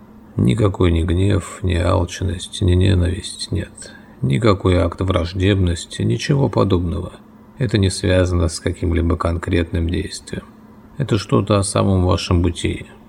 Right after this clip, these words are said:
Способ, стиль вашего существования. Это не имеет отношения ни к какому отдельному конкретному действию. Когда вы раскаиваетесь, вы раскаиваетесь по поводу какого-то конкретного действия.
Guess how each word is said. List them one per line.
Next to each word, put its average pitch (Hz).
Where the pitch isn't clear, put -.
Способ, -
стиль -
вашего 92
существования. 85
Это -
не 101
имеет 90
отношения 85
ни 131
к -
какому 104
отдельному 90
конкретному 85
действию. -
Когда 131
вы 107
раскаиваетесь, 92
вы 139
раскаиваетесь 104
по 98
поводу 92
какого-то 110
конкретного 92
действия. -